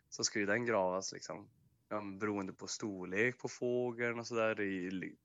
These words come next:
ja, men kanske tolv timmar. Eh, om du ska ta hand om gäddan från att du får upp den, så måste du ju som skära ner den, liksom, från hel fisk till skrov och koka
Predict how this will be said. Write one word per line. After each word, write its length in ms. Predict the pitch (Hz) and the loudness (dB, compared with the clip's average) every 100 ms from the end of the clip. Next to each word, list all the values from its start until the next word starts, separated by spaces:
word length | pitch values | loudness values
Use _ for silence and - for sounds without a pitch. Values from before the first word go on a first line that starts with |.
| - | -4
ja, 120 | 107 | -2
men 240 | 98 90 95 _ - | -2 -6 -12 _ -8
kanske 220 | 104 90 - | -8 -8 -4
tolv 300 | 110 98 95 | -2 -2 -2
timmar. 680 | - 110 95 101 123 135 - _ - - - - - - | 0 0 0 0 0 0 -8 _ -20 -20 -20 -20 -20 -4
Eh, 460 | 98 92 87 80 82 98 _ - - 73 - | -2 0 -2 -4 -8 -12 _ -20 -20 -20 -10
om 160 | 98 104 | -6 -4
du 80 | 95 | -4
ska 160 | - | -4
ta 180 | - 104 | 2 2
hand 300 | 98 98 98 | 4 2 2
om 180 | 95 95 _ | -2 -6 _
gäddan 600 | 110 110 101 107 123 127 | 4 4 4 6 6 6
från 340 | - 110 98 95 | 0 0 2 0
att 160 | 95 | -2
du 160 | 104 95 | -4 -4
får 340 | - 104 98 | -2 0 4
upp 220 | 120 135 | 2 0
den, 120 | - 98 | -4 -2
så 120 | 104 | -2
måste 260 | 95 - | -6 -4
du 140 | 98 95 | -4 -4
ju 80 | 107 | 0
som 240 | - 95 | 0 0
skära 360 | - 104 98 95 | 2 4 6 2
ner 340 | 104 120 110 | 2 2 2
den, 340 | 104 98 95 - _ _ _ - 117 - - - | 2 0 -2 -8 _ _ _ -18 -14 -12 -12 -8
liksom, 500 | - 127 113 101 92 | -8 -4 -4 -4 -4
från 280 | - 101 92 | 2 2 4
hel 280 | 110 101 | 4 4
fisk 440 | - 139 - - - | 2 0 -2 -6 -4
till 220 | 107 98 | -2 0
skrov 680 | - - 123 127 104 92 - | 0 2 4 6 4 0 -4
och 320 | 95 98 - | 0 0 -2
koka 720 | - 104 - - 90 90 | -4 -6 -6 -4 -2 -4